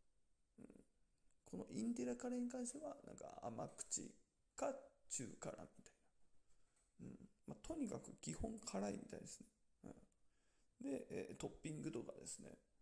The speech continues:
なんか野菜カレーとか、とんかつとか、チキンとか、えー、いろいろあるんですけども、なぜかインディラカレーだけポークカレーをあれ、扱ってるという。だから何なのか、そこもちょっとき-、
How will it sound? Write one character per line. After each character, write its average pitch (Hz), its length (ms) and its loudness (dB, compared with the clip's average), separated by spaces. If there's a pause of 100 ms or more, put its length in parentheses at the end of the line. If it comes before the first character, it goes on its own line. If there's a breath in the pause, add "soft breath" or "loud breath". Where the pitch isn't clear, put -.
(100)
な - 100 -12
ん - 20 -12
か - 60 -10 (100)
野 - 60 0
菜 - 240 2
カ - 140 -6
レ - 120 -6
ー - 60 -10
と - 220 -14
か、 - 100 -8
と - 120 -4
ん - 80 -4
か - 160 -6
つ - 120 -6
と - 80 -10
か、 - 120 -14 (260)
チ - 160 6
キ - 100 -2
ン - 40 -4 (100)
と - 100 -20
か、 - 180 -20 (520 soft breath)
え - 380 -8
ー、 - 40 -2
い - 40 -4
ろ 92 120 -2
い - 40 -4
ろ - 140 0
あ 175 60 4
る 175 100 4
ん - 80 0
で - 100 -6
す - 140 -4
け - 100 -4
ど - 120 -8
も、 - 320 -2
な 196 180 0
ぜ 240 120 2
か - 220 0
イ - 60 -2
ン 208 180 4
デ 202 100 4
ィ 202 80 2
ラ 202 100 2
カ 208 180 -2
レ 196 200 4
ー 180 40 0
だ - 120 -2
け 214 200 -2 (380 loud breath)
ポ 202 160 10
ー 202 80 2
ク - 100 -8
カ - 140 2
レ - 60 2
ー - 80 0
を - 200 -6
あ - 80 -4
れ、 117 100 -4 (120)
扱 - 280 -4
っ - 60 -10
て - 120 -16
る - 60 -18 (1300 soft breath)
と 156 60 -2
い - 40 0
う。 - 40 0
だ - 60 -2
か - 60 -8
ら - 100 -8
何 202 220 0
な - 60 -8
の - 120 -14
か、 - 240 -12
そ - 160 -2
こ 90 100 -2
も 90 180 0
ち - 120 -4
ょ - 20 -4
っ - 40 -6
と - 140 -8
き-、 - 180 -6